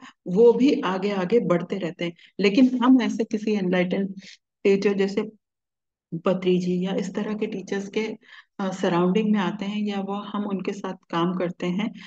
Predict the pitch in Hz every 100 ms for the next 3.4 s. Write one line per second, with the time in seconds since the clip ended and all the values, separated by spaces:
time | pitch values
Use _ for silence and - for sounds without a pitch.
0 | - _ - 220 208 226 175 175 175 180
1 | 190 - 208 180 170 175 175 180 190 208
2 | 285 - _ _ - 220 220 220 - 190
3 | 180 180 -